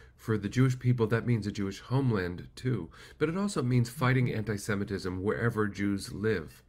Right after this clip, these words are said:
Because unfortunately, since time immemorial, it has been a problem. So much so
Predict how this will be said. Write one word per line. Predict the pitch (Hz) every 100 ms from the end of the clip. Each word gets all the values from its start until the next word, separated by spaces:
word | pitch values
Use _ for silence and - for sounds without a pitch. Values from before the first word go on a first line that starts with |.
| - - - - -
Because | 117 127
unfortunately, | 127 127 143 151 123 101 87 92
since | 120 123 -
time | 117 113 110
immemorial, | 101 98 87 76 78 92 117 - - - -
it | 110
has | 107
been | 110 98
a |
problem. | - 90 71 67 64 64 - - - - - - - - - -
So | - - 139
much | 113 104 -
so | - 78